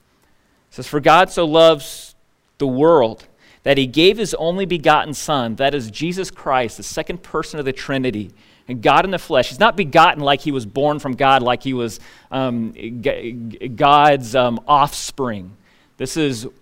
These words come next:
uh, one and only second person of the Trinity, God in the flesh, that came to p-, planet Earth, lived a perfect life, never sinned one time. He goes to the cross, dying on the cross for our sins. That's what we have sung today about that victory that we have in Jesus Christ. He raises from the grave, proving that he is God.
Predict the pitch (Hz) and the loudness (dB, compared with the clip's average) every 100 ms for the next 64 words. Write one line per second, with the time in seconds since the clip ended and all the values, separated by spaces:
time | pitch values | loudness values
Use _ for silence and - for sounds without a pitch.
0 | _ 110 113 131 190 214 185 170 156 127 | _ -12 -8 0 0 2 0 0 0 -4
1 | - 175 180 - 175 156 - 143 120 117 | -4 -6 -6 -8 -8 -8 -8 -8 -6 -4
2 | 104 139 175 190 156 - 139 117 - 123 | 0 2 2 0 -8 -2 0 0 -4 -12
3 | - 170 185 - _ 110 - 165 165 147 | -8 -8 -8 -12 _ -20 -6 -2 -2 -2
4 | 127 110 - _ _ _ 131 156 190 - | -4 -6 -12 _ _ _ -2 0 0 -2
5 | 190 170 135 131 120 143 151 156 - 156 | -4 -4 0 2 2 -4 -6 -8 -8 -8
6 | 143 151 - 123 110 110 - _ - 135 | -6 -6 -6 -8 -6 -10 -14 _ -8 -2
7 | 156 175 202 196 196 - 135 135 - 131 | 4 4 2 -6 -6 0 2 2 -2 -4
8 | 156 170 156 - 165 160 - 165 160 131 | -4 -6 -8 0 0 0 0 -2 -2 -6
9 | 127 147 151 151 143 117 - 170 170 - | -4 -2 -2 -2 -2 -2 -2 -2 -2 -4
10 | 139 151 127 101 123 139 101 104 165 - | 0 0 2 0 0 0 -4 -4 -6 -4
11 | 131 113 - _ _ _ _ - 139 127 | -8 -10 -14 _ _ _ _ -6 -4 0
12 | 139 143 139 135 139 170 - 120 117 127 | 0 0 -2 -6 -8 -10 -2 -2 -2 -6
13 | 117 131 170 180 208 180 127 127 - - | -4 -2 -2 -6 -10 -8 -6 -6 -6 -4
14 | 180 180 165 139 143 151 139 107 101 | -4 -4 -12 -8 -8 -8 -10 -12 -14